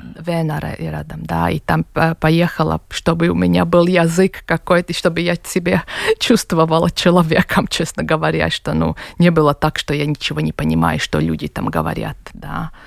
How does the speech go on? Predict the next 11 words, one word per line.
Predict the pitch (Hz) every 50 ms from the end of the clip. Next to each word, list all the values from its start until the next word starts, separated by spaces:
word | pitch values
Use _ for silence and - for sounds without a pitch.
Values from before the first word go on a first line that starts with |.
| - - - - - - -
чтобы, | - - - 147 - 160 160 151 160 - - - - -
ну | 160 160 160
да, | 151 160 160 147 - - - - - - _ - - _ _ _ _ -
я | 156
каждую | - - 180 180 175 - 165 156
свободную | 156 - - 160 165 170 175 175 - 170 160 160 160
вре-, | 160 160 170 -
э, | 170 170 165 165
минуту | 160 160 165 175 190 196 - 170
была, | 160 165 165 165 170 175 175 -
ну, | - 214 180 175 175 170 170 170 170 170 151 - 165 156